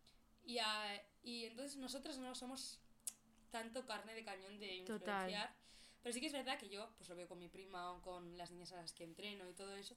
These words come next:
Speaker 1: de que al final
Speaker 2: Están ciegos todos,
Speaker 1: están
Speaker 2: tío.
Speaker 1: ciegos simplemente porque un influencer les haya dicho, "Es que este partido político es una mierda". O es que, pf,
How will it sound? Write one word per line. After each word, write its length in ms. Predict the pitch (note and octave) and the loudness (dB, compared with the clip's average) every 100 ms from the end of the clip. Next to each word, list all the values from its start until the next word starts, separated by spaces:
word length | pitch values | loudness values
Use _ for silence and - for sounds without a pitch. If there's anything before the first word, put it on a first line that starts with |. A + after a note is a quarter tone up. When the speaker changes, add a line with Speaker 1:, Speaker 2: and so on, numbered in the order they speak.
| - | -6
Speaker 1:
de 120 | F#3 | -6
que 200 | F3+ E3 - - - - | -6 -8 -12 -14 -14 -10
al 120 | - F#3 | -8 -6
final 420 | F#3+ F3+ E3+ - | -4 -2 0 0
Speaker 2:
Están 480 | G#3 - F#3+ F#3 A3+ | -2 0 0 0 0
ciegos 560 | - A3 B3 A3+ F#3 - | -2 -2 -2 -4 -6 -4
todos, 200 | A#3+ A#3+ | -2 2
Speaker 1:
están 180 | A3+ B3 | 2 0
Speaker 2:
tío. 200 | - B3 | 0 4
Speaker 1:
ciegos 320 | B3 B3 E4+ F#4+ | 6 6 4 2
simplemente 720 | C4+ - A#3+ C4+ C4 B3+ D#4 | 0 0 0 0 0 -2 -2
porque 320 | A#3 G3+ G3 | -4 -6 -6
un 80 | F#3+ | -4
influencer 580 | D4 D4 G#3 G3+ G#3 C4+ | -4 -4 -4 -4 -4 -4
les 120 | G3+ | -2
haya 140 | G#3 G3+ | -2 -2
dicho, 260 | F#3+ F3 G3+ | -4 -6 -6
"Es 140 | G3+ | -4
que 80 | - | -4
este 160 | C4 B3 | -6 -6
partido 320 | A3+ A3+ A3 | -6 -6 -8
político 260 | A3 A#3 D4 | -8 -8 -8
es 60 | |
una 120 | G3+ F#3+ | -8 -8
mierda". 420 | F3 F3 F3 F3 - - - - - - - - - - | -4 -4 -4 -6 -10 -20 -20 -20 -20 -18 -18 -20 -20 0
O 320 | C4 B3 A3+ | 8 8 8
es 140 | A#3 A#3+ | 2 -2
que, 300 | - D4+ C#4+ | 0 2 2
pf, 140 | C4 | 0